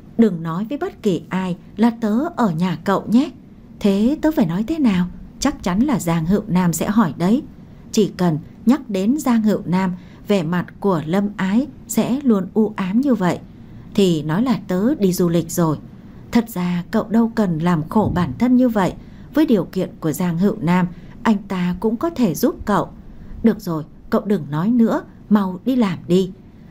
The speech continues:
Âu Dương Vân ngắt lời Lâm Ái, rồi nghiêng mình nằm xuống giường.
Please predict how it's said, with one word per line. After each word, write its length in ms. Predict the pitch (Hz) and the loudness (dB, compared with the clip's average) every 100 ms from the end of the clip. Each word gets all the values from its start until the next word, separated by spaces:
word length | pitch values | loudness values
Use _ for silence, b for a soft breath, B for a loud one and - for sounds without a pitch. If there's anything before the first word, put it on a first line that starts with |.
| B - | B -2
Âu 160 | 202 | 0
Dương 240 | 180 185 160 | 0 -2 -2
Vân 300 | 180 175 165 | -2 0 0
ngắt 240 | 254 - | -2 0
lời 240 | 196 170 139 | 0 0 2
Lâm 220 | 190 202 - | 0 0 0
Ái, 300 | 185 233 320 B B B | 0 2 0 B B B
rồi 300 | 214 208 202 | 2 2 2
nghiêng 280 | 233 311 226 | 0 4 2
mình 180 | 170 143 | 2 0
nằm 200 | 175 139 | -2 -2
xuống 300 | - 170 254 | -2 0 2
giường. 300 | 220 175 | 4 2